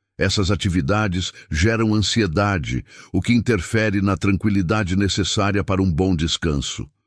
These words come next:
O que fazer para o detox do sono? Reduza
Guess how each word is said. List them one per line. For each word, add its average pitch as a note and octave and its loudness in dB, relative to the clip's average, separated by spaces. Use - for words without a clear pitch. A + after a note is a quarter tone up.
O G#2+ 2
que C#3+ 2
fazer B2+ 0
para G#2 -2
o G2 0
detox G2 -2
do F2 -2
sono? A1 -6
Reduza A2+ 2